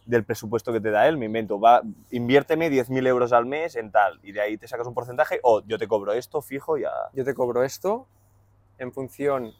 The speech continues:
Speaker 2: del tamaño del cliente, hay algunos que es un fijo más un variable,
Speaker 1: Vale.
Speaker 2: algunos es solo un variable, si es un cliente muy grande.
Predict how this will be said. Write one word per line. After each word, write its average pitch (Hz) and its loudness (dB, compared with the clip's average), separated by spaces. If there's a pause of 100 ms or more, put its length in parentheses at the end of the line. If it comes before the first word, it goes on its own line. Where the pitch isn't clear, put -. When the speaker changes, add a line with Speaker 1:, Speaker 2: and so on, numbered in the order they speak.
(160)
Speaker 2:
del 123 -4
tamaño 127 -4
del 123 -8
cliente, 127 -8
hay 120 -4
algunos 117 -6
que 127 -12
es - -20
un 120 -14
fijo 127 -12
más 120 -14
un 120 -14
variable, 131 -6
Speaker 1:
Vale. 101 -8 (220)
Speaker 2:
algunos 123 0
es 117 -18
solo 117 -6
un 117 -10
variable, 123 -6
si - -14
es 226 -14
un 107 -12
cliente 117 -18
muy 117 -14
grande. 165 -12